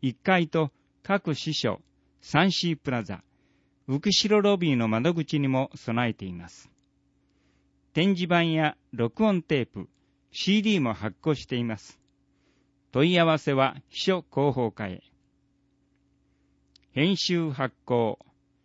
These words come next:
三原市秘書広報課、郵便番号七二三の八六零一、広島県三原市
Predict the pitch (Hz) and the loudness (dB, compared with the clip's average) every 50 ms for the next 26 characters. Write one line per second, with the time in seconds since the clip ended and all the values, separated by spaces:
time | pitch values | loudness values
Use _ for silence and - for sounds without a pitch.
0 | _ _ _ - 123 131 143 160 165 160 156 151 143 - - 143 139 151 151 _ | _ _ _ -2 2 2 4 4 4 4 2 0 0 -2 -4 -4 -4 -6 -10 _
1 | - - - - 190 175 156 - - 151 156 151 131 139 131 117 - - 113 95 | -10 -6 -2 0 0 0 -2 -2 0 0 0 0 0 0 -4 -4 -4 -8 -10 -10
2 | - _ _ _ _ _ _ _ _ _ _ _ _ _ _ _ _ _ - - | -10 _ _ _ _ _ _ _ _ _ _ _ _ _ _ _ _ _ -4 0
3 | 156 175 170 165 170 165 160 143 123 143 135 120 104 90 92 92 87 - _ _ | 2 2 4 4 4 2 2 2 2 2 0 0 -2 -4 -6 -10 -10 -14 _ _
4 | _ _ _ _ _ _ - 123 135 160 180 190 196 196 185 170 139 - - - | _ _ _ _ _ _ -4 0 0 2 4 4 4 4 2 0 0 -2 -2 -4
5 | 135 120 117 107 101 98 98 98 - _ _ _ _ - - 127 - - 170 185 | -2 -2 -2 -2 -2 -2 -4 -6 -8 _ _ _ _ -6 -4 -4 -2 -2 0 0
6 | 180 - - 120 107 95 110 110 107 104 101 95 - - - - - _ _ _ | 0 0 -2 -6 -4 -2 0 0 0 0 -2 -4 -8 -12 -18 -18 -20 _ _ _
7 | _ _ _ _ _ _ _ _ _ _ _ _ _ _ _ _ _ - 139 151 | _ _ _ _ _ _ _ _ _ _ _ _ _ _ _ _ _ -2 0 2
8 | 170 156 - 175 170 156 - - 131 120 117 117 120 135 143 151 151 147 143 - | 2 2 2 0 0 0 0 -2 -4 -2 -2 0 0 0 2 2 2 0 0 -2
9 | - 135 131 139 - | -2 -2 -2 -4 -4